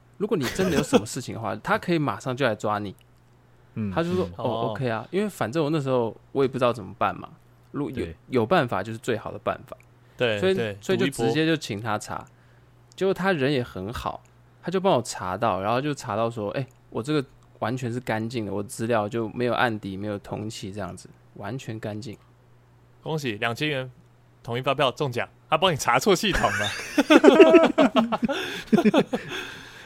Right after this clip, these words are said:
Speaker 2: 他这个是这样，哎，你，你为什么要查？我的意思是说，如果你，你的朋友都被抓进去，那你不就很容易也会被抓吗？你基本上你就，你就，你，你共犯嘛。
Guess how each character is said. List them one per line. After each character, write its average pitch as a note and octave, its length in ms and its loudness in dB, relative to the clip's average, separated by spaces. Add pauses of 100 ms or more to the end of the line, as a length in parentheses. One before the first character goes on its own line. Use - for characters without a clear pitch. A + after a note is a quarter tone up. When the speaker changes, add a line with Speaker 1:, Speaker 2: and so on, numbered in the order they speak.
(160)
Speaker 2:
他 A3+ 120 0
这 C4 80 -2
个 A3 80 0
是 E3+ 80 -2
这 D#3+ 80 -2
样， A2+ 100 0
哎， E3+ 140 2 (380)
你， C3+ 360 -2 (140)
你 D#3 160 2
为 B3 120 4
什 - 160 -4
么 G2 120 -4
要 A#2+ 160 0
查？ D2+ 340 -12 (120)
我 D#3+ 120 -2
的 A#3+ 60 0
意 A#3 40 -2
思 G3+ 60 0
是 F3+ 80 0
说， E3+ 280 0 (340)
如 G3+ 160 -2
果 G#3 100 0
你， A2+ 340 -2
你 A2+ 120 -4
的 A2+ 80 -4
朋 D3 120 0
友 F3 60 0
都 A#2+ 80 -2
被 B2+ 80 0
抓 A#2+ 160 -2
进 A#2+ 100 -4
去， A#2+ 40 -2
那 D3 100 0
你 A#2 140 -2
不 F#2+ 180 -12
就 B2 140 -4
很 E2 340 -8
容 D#2+ 260 -8
易 F#2+ 360 -6
也 F2+ 140 -8
会 F#2+ 120 -6
被 F#2+ 140 -6
抓 E2 240 -10
吗？ D#2+ 160 -10
你 A#2+ 100 -2
基 C#3+ 200 -6
本 B2+ 120 0
上 B2 160 0
你 F#2+ 120 -4
就， G#2+ 100 -6
你 A#2+ 280 -6
就， G#2+ 100 -6
你， A#2 220 -6 (180)
你 G#2+ 260 -8
共 A2 220 0
犯 F#2+ 240 -6
嘛。 D2+ 180 -14